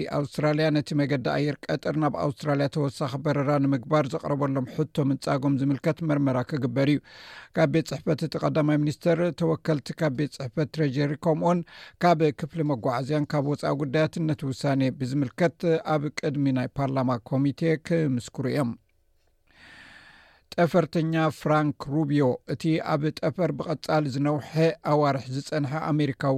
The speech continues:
ኮይኑ ሓድሽ ክብረ ወሰን ድሕሪ ምምዝጋቡ ናብ መሬት ተመሊሱ። እቲ ወዲ ኣርባዓን ሸውዓተን ዓመት ዝኾነ ጠፈርተኛ ኣብ ኣህጉራዊ መደበር ጠፈር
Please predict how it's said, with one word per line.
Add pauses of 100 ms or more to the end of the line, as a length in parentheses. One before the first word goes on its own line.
ኮይኑ
ሓድሽ
ክብረ
ወሰን
ድሕሪ
ምምዝጋቡ (400)
ናብ
መሬት
ተመሊሱ። (720)
እቲ (120)
ወዲ (180)
ኣርባዓን
ሸውዓተን
ዓመት
ዝኾነ
ጠፈርተኛ (220)
ኣብ
ኣህጉራዊ
መደበር
ጠፈር